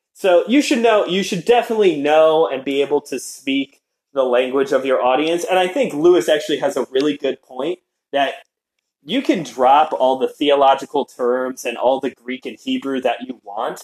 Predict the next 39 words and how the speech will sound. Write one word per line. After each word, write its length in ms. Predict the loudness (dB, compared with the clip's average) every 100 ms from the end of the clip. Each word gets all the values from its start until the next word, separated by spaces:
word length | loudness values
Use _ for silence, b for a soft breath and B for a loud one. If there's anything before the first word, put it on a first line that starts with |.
| b b b -4
but 220 | 0 0 -2 _ _ _ _ _
if 160 | -8 -2
your 140 | 2
audience 440 | 4 4 2 0 2
doesn't 440 | 2 2 -2 -4
know 260 | 0 2 2
what 220 | 0 0
those 320 | 0 0 -8
things 320 | -6 -4 -2
are 260 | 2 2 2
without 400 | 2 2 2 2
any 240 | -2 -4
explanation, 880 | -6 -6 -2 -2 -4 -8 -4 -4 -4 _ _ _ _ -8
and 220 | -4 -2
if 140 | -2
you 260 | -6 -6 -6
can't 320 | -4 -4 -4
explain 480 | -4 -6 -4 -4 -2
it 220 | -4 -6 _ _
in 220 | -10 -8
simple 480 | -10 -6 -4 -2 -4
terms, 560 | -2 -6 -6 -8 -14 _ _ _
then 440 | -4 -4 -4 -8 -12 _ -20 _ _
you 240 | -12 -12 -12 _ _ _ _ _ _ _ -6
go 80 | -2
back 200 | -2 -2
to 60 | -4
the 100 | -4
drawing 400 | 0 0 0 -6
board, 240 | -14 -16 -16
friend. 320 | -16 -16 -20 _ -16
Like, 160 | -16 -16 _
you 100 | -2
gotta 200 | 2 2
figure 240 | 2 2 2
out 140 | 2
something 240 | -2 -6 -10
else 200 | -16
here. 140 | -18